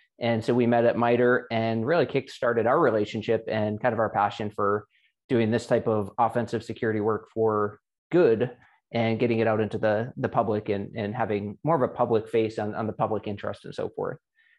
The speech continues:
And so my background really comes down to a mixture of offensive security work combined with traditional software engineering, which is one of the things that has really, you know, attracted me to technology like Prelude Operator, which is our ability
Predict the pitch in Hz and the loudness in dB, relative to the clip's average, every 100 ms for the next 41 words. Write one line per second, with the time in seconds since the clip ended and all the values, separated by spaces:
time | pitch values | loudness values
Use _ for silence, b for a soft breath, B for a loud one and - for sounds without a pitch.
0 | b 131 123 123 131 165 165 147 147 123 | b -2 -2 2 2 2 2 0 0 0
1 | 113 120 113 113 110 107 107 110 113 110 | 2 2 2 0 -2 -2 -2 0 0 0
2 | 104 113 - - 107 104 113 104 104 101 | 0 -2 -4 -2 0 0 0 0 0 0
3 | 98 _ b b b b 123 135 123 123 | -4 _ b b b b 0 2 0 -2
4 | - - 139 131 120 123 120 - 110 110 | -6 -2 0 2 2 2 0 -2 0 2
5 | 113 117 104 107 - 120 113 117 110 104 | 2 0 0 -2 -2 -2 -2 -2 -6 -2
6 | 107 107 117 104 101 95 107 147 170 165 | -2 0 -2 -2 -4 -6 -4 -4 -6 -10
7 | _ _ - 117 117 127 113 107 123 139 | _ _ -4 -4 0 2 2 0 0 2
8 | 123 123 120 110 113 113 104 113 110 107 | 0 0 0 2 0 0 0 0 2 2
9 | 107 - 110 101 95 120 113 117 107 107 | 0 -2 -4 -4 -2 -2 0 -4 -2 -4
10 | 101 117 104 - - 110 107 107 104 104 | -4 -6 -4 -4 -4 0 0 0 -2 -2
11 | 101 98 - 120 107 101 101 113 - 143 | -2 -6 -4 -2 -2 0 -2 -2 -2 -2
12 | 156 170 - b b 113 110 123 113 110 | -2 -4 -8 b b -6 -2 0 0 0
13 | 117 120 113 120 117 113 | 0 0 2 2 2 0